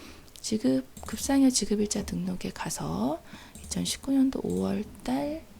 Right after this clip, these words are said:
네, 특별급여에 대한 걸로 일괄 등록을 들어가겠습니다. 사업장은 전체고요. 사무직은 연봉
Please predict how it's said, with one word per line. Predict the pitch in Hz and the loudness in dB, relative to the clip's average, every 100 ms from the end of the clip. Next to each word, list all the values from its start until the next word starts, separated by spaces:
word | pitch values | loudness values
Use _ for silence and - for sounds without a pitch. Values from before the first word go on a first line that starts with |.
| - - - - - - - | -20 -20 -20 -18 -16 -16 -14
네, | - | -10
특별급여에 | 185 - - 285 269 185 190 185 | -10 -8 0 2 2 0 0 0
대한 | - 160 | -2 -4
걸로 | 175 175 175 | -4 -4 -4
일괄 | 180 196 240 | -4 -4 -4
등록을 | 220 175 175 175 | -4 -4 -4 -6
들어가겠습니다. | - 180 190 185 - 202 226 - - - - | -6 -6 -6 -6 -6 -8 -6 -8 -10 -16 -12
사업장은 | - 285 294 - 277 277 277 | -6 -4 -4 -2 0 2 2
전체고요. | 277 185 180 - - - 208 185 214 285 - - - - - - - - - - - - - | 0 -2 -2 -4 -4 -4 -4 -4 -4 -4 -8 -12 -12 -14 -16 -16 -18 -20 -20 -20 -20 -20 -20
사무직은 | - - 254 262 277 254 233 233 233 233 240 | -18 -8 0 2 2 2 2 2 4 4 4
연봉 | 196 170 170 175 170 202 254 311 | 2 0 -2 -2 -2 2 2 0